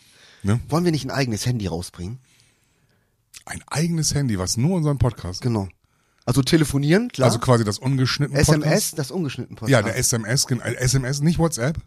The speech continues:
Speaker 2: Nee, S M S nur.
Speaker 1: Ne? Oder wir machen so ein, auch machen so einen eigenen Icon dafür, das ist das ungeschnitten Icon, wo
Speaker 2: Ja.
Speaker 1: die Leute sich dann quasi nur über unseren Podcast unterhalten dürfen können.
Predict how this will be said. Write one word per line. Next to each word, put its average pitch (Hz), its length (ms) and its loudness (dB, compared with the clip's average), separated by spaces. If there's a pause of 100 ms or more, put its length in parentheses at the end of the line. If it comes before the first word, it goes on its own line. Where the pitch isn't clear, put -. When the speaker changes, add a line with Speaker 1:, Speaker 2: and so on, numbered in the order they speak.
(320)
Speaker 2:
Nee, 143 120 4
S - 160 -2
M 127 100 0
S 170 200 -6
nur. 202 220 -6 (180)
Speaker 1:
Ne? 120 240 -2
Oder 165 400 4
wir 170 100 0
machen 160 560 -4 (640)
so 120 160 -4
ein, 127 180 -2 (220)
auch 131 120 -2
machen 123 200 -4
so 113 80 -4
einen - 120 -8
eigenen 117 400 -2
Icon 131 440 -4
dafür, 170 580 0 (300)
das 95 140 -6
ist - 60 -4
das 101 140 -6
ungeschnitten 127 720 0
Icon, 143 440 -2
wo 123 80 2
Speaker 2:
Ja. 120 100 4
Speaker 1:
die 110 60 2
Leute 135 260 2
sich 127 140 -6
dann 123 100 -4
quasi 113 260 -6
nur 110 140 -2
über 104 140 -4
unseren 98 180 -4
Podcast 85 380 -4
unterhalten 78 360 -14
dürfen 73 260 -16 (280)
können. 80 220 -8